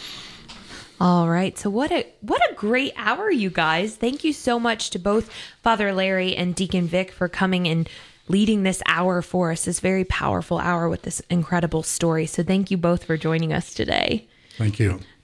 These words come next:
Speaker 1: All right. That number to call to still get your money matched is four seven oh, five oh eight, eleven sixty, four seven oh, five oh eight, eleven sixty, or the quest atlanta dot com. We're trying to raise a hundred and twenty-five thousand over this three days,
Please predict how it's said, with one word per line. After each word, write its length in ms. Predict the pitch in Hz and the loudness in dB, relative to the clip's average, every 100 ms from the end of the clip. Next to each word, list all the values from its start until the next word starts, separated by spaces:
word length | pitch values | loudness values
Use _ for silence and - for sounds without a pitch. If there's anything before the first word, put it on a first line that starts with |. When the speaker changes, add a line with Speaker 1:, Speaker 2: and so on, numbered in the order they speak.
| _ | _
Speaker 1:
All 200 | - 196 | -2 2
right. 220 | 196 233 - | 2 0 2
That 180 | 202 202 | 0 0
number 240 | 220 247 | 0 0
to 80 | 208 | -2
call 300 | - 233 240 | 0 2 2
to 100 | 190 | 0
still 240 | - 233 | 0 0
get 220 | 214 214 | 0 0
your 80 | 208 | 2
money 240 | 202 208 202 | 0 0 0
matched 480 | 208 262 - - | 0 -2 -4 -2
is 120 | 190 - | -2 0
four 220 | 208 220 | 0 0
seven 320 | - 202 196 | 0 0 2
oh, 160 | 190 240 | 0 0
five 320 | - 175 175 | 0 0 0
oh 140 | 175 | 0
eight, 180 | 175 - | 0 0
eleven 380 | 185 175 165 170 | -2 0 0 -2
sixty, 560 | - 240 - - 277 - - - - | -2 -4 -4 0 0 -2 -16 -20 -2
four 180 | 254 269 | 0 2
seven 300 | - 208 202 | 0 0 2
oh, 160 | 190 | 2
five 300 | 185 170 170 | 0 0 2
oh 120 | 170 | 2
eight, 140 | 160 - | 2 0
eleven 380 | 160 160 156 156 | 0 0 0 -2
sixty, 500 | - - - 185 - | -2 -4 0 0 2
or 180 | 165 | 0
the 80 | 160 | 0
quest 380 | - 247 254 - | 0 0 0 -6
atlanta 400 | - 190 180 175 | -4 0 2 2
dot 220 | 160 - - | 0 -2 -4
com. 380 | 294 311 311 302 - - - | -2 0 0 -2 -8 -12 -2
We're 80 | 247 | 0
trying 400 | 240 262 277 302 | 2 2 2 0
to 80 | 269 | 0
raise 260 | 277 269 254 | 0 2 0
a 60 | |
hundred 300 | 214 262 269 | 0 0 0
and 100 | - | -2
twenty-five 520 | - 240 240 226 220 | -2 -2 0 0 0
thousand 380 | 214 208 208 208 | 0 0 0 0
over 160 | 202 190 | 0 0
this 220 | 180 - | -2 -6
three 400 | - - 233 226 | -8 -2 0 2
days, 480 | 196 185 180 165 | 2 2 2 0